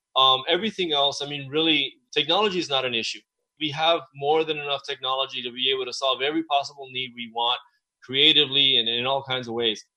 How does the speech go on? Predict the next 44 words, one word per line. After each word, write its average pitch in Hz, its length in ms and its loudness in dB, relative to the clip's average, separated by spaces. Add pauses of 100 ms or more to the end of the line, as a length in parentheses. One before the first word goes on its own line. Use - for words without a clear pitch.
(300)
Processes, 160 640 -2
definitely 135 300 0
we 143 80 -8
need 139 120 -2
to 123 100 -6
re-engineer 135 560 0
some 131 180 -12
processes, 139 640 -2
and 123 100 -12
that's - 140 -6
just - 180 -12
part 131 180 -2
and 131 120 -20
parcel 127 440 -4
of 127 120 -2
the 131 120 0
evolution 131 460 -6
of 123 120 -8
an 131 100 -10
organization, 127 680 -6
right? 113 160 -4
You're, 117 180 -4 (480)
as 135 240 4
your, 139 280 0 (100)
as 127 140 -2
your 139 80 -6
needs 135 260 -4
change, 139 360 -2
your 143 160 -8
processes 143 540 -4
need 117 140 -12
to 104 60 -16
change. 113 300 -6 (400)
But 135 80 -8
really 170 220 2
the, 139 220 2
the 131 160 -6
biggest 165 320 2
thing 160 160 -6
that 139 100 0
I 135 120 0
find 135 420 -2
is, 127 240 -6
is 117 280 -12